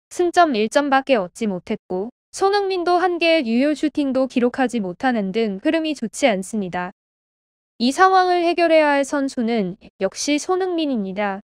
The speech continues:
손흥민은 올 시즌 리그 서른 경기에 출장해 열일곱 골을 넣고 있고 프리미어리그 득점 순위에서 맨유의 호날두와 함께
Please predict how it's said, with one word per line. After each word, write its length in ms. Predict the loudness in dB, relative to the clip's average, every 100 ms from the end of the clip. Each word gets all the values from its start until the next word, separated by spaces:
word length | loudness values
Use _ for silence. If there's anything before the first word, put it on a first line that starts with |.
| _ _ _ _ -4
손흥민은 760 | 0 2 0 0 2 0 0
올 160 | 0 0
시즌 380 | 0 -2 0 0
리그 260 | 0 0
서른 320 | 2 0 2
경기에 400 | 0 -2 0 0
출장해 640 | 0 -4 -2 -2 0 -2 -4 _ -4
열일곱 400 | 0 2 2 -2
골을 240 | -2 0 0
넣고 300 | -4 -4 -6
있고 360 | -6 -6 -6 -6 _ -2
프리미어리그 720 | 2 2 2 2 2 0 0
득점 360 | 0 2 0
순위에서 580 | 2 0 0 0 2 2
맨유의 420 | 2 0 2 2
호날두와 580 | 2 2 2 2 0 0
함께 440 | -2 -4 -2 -2